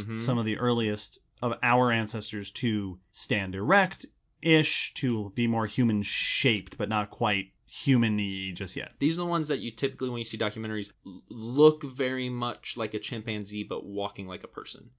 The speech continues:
Speaker 2: Yeah. Lucy
Speaker 1: Yes,
Speaker 2: is an
Speaker 1: Lucy.
Speaker 2: Australopithecine.
Speaker 1: So, they were studying specifically two individuals, and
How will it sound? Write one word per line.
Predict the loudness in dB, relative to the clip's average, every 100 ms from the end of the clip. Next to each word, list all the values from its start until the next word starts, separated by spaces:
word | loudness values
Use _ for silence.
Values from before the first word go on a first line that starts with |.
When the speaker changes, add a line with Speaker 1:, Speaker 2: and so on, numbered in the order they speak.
| -8
Speaker 2:
Yeah. | -4 -4 -6 -4
Lucy | 2 2 2 -8 _ -6
Speaker 1:
Yes, | -6 -4 -4
Speaker 2:
is | -2
an | -2
Speaker 1:
Lucy. | -2 -2
Speaker 2:
Australopithecine. | -4 -4 -8 -8 -12 -12 -16 -20 -14
Speaker 1:
So, | -4 0 0 -4 _ -18
they | 2 4 6 2 -2 -8 -6
were | -2 -2
studying | -2 -2 0 -2 -4 -8 -12 -16 _ -16
specifically | -8 -2 0 0 -2 -4
two | -2 -2
individuals, | 0 0 -2 -4 -10 -12 -14 -16 _ _
and | -6 -4 -4 -6 -8